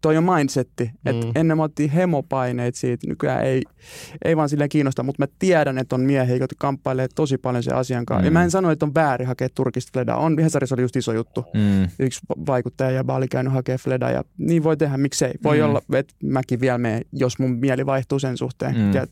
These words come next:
Speaker 1: hyvä golfreissu jäbien kanssa Turkkiin ja,
Speaker 2: Mm.
Speaker 1: tiedät, samalla fleda minttiin, niinku
Speaker 3: Mm.
Speaker 1: näin.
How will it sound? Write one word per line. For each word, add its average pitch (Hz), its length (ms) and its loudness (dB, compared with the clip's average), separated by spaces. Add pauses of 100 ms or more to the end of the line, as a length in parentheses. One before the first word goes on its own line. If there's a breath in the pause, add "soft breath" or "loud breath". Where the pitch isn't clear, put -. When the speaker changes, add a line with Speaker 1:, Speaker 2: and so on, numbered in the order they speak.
Speaker 1:
hyvä 135 200 0
golfreissu 131 640 -2 (460 loud breath)
jäbien 127 300 2
kanssa 127 160 -2
Turkkiin 117 480 -2
ja, 110 140 0
Speaker 2:
Mm. 120 80 -2
Speaker 1:
tiedät, 120 220 0
samalla 127 340 0
fleda 120 320 0 (120)
minttiin, 113 520 -2 (320)
niinku 135 160 -2
Speaker 3:
Mm. 135 40 2
Speaker 1:
näin. 90 220 0